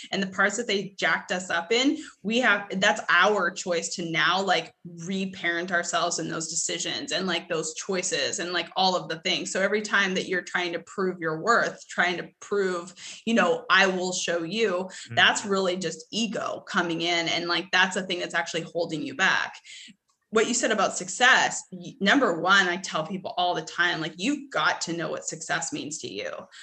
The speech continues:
Speaker 1: Like, if you're looking to other people to find, like, what successful is or what success is made out of, you are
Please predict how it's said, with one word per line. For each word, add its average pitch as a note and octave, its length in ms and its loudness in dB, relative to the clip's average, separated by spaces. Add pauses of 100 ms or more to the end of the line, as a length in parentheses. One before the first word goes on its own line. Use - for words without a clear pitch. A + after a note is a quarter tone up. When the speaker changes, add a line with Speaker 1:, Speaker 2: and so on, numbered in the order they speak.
(140)
Speaker 1:
Like, F3+ 320 4
if F#3+ 100 -4
you're A3+ 280 4
looking F#3+ 500 -2
to - 220 -4
other F#3 260 2
people F#3+ 560 -2
to F3 80 -4
find, F3 560 -4
like, F3 280 -2
what E3 360 0
successful E3 800 -2
is E3+ 320 2
or D#3 220 -2
what E3+ 260 2
success E3+ 540 -2
is E3+ 160 -6
made D#3 260 0
out G3 140 2
of, A#3+ 280 4 (300)
you A3 200 2
are F#3 140 2